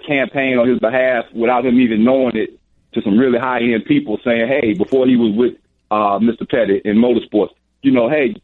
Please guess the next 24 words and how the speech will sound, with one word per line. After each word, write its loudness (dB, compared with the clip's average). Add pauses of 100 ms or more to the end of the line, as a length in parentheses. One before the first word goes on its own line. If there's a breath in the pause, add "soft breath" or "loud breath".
this -2
guy -2
can -4
drive. -6 (800)
Give 0
him 0
a -2
chance. -2 (1120)
If -6
he 2
gets -2
a -6
chance, -2
just -2
like 0
my 0
grandfather, -2
he's -4
gonna 0
win 0
some -4
races." -4 (240)
You -2
know, 2